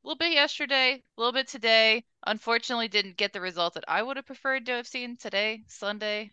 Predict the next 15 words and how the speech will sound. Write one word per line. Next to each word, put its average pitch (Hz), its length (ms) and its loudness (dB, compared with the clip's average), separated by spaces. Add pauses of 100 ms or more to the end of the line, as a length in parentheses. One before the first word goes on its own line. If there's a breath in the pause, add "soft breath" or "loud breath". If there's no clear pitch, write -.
uh, 190 260 -4
as 190 140 -12
far 185 140 -8
as 190 140 -8
Iowa 190 240 -4
State 190 320 -12
goes. 202 360 -6
But 202 200 6 (400 soft breath)
it - 60 4
was 254 120 6
really 349 240 8
interesting 262 680 6
because 214 480 4
you've 214 260 0
had, 240 580 8